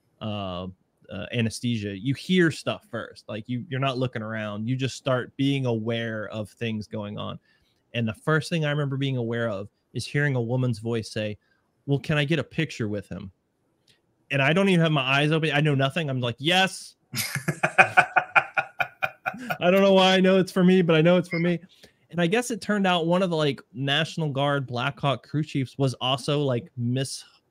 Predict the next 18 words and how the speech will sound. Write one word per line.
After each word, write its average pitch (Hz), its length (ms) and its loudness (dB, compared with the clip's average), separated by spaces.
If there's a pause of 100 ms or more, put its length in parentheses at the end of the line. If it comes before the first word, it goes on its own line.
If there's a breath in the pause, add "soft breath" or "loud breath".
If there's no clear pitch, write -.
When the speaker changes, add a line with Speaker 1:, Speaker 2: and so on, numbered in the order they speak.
(140)
Speaker 1:
Hawaii 120 580 -2
or 110 260 -6
wherever 147 360 2
the 123 80 -2
hell 120 200 0
they 113 140 0
were 98 140 -6
from. 95 520 -10
Speaker 2:
Oh, - 260 -8
I 151 60 -4
Speaker 1:
Something 143 280 0
Speaker 2:
kinda 175 100 2
Speaker 1:
like 143 160 0
that. 113 120 2
Speaker 2:
remember 110 420 0
Speaker 1:
And 92 100 4
Speaker 2:
that. - 0 -
Speaker 1:
she, 104 220 2